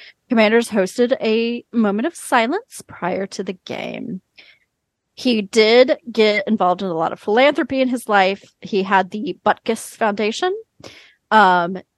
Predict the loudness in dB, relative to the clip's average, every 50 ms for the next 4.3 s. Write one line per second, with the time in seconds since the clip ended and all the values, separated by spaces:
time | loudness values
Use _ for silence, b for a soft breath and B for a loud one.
0 | _ _ _ -4 -4 -4 0 2 2 2 2 0 -4 -8 -8 -6 -4 -4 -4 -6
1 | -8 -8 -4 -2 -2 -2 -2 -4 -6 -6 -6 -6 -6 -4 -4 -2 -2 0 0 0
2 | 0 0 -2 -6 -10 _ -6 -6 -6 -4 -6 -6 -4 -2 -2 -2 -2 -4 -6 -8
3 | -8 -10 -12 -12 -12 -12 -12 -14 -14 -4 _ 4 4 6 6 4 2 -2 -6 -8
4 | -6 -6 -6 -6 -8